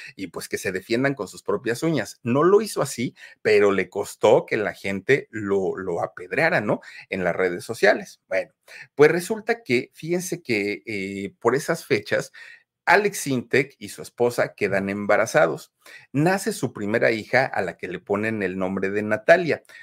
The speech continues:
Hoy, hoy Natalia es una jovencita, una muchachita que ya tiene diecisiete años.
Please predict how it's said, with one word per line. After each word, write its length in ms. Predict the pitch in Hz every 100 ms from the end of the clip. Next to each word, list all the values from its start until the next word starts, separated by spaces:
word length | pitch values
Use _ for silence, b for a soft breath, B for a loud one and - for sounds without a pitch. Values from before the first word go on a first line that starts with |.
| 120 _
Hoy, 400 | 165 202 208 208
hoy 180 | - 113
Natalia 560 | 131 139 - 98 101 113
es 240 | - 101
una 160 | 127 113
jovencita, 560 | - 90 82 113 104
una 140 | 117 113
muchachita 580 | 107 107 - 98 95 -
que 100 | 87
ya 120 | 80
tiene 260 | - 98
diecisiete 800 | 101 107 98 98 95 - 101 95 135
años. 320 | 151 95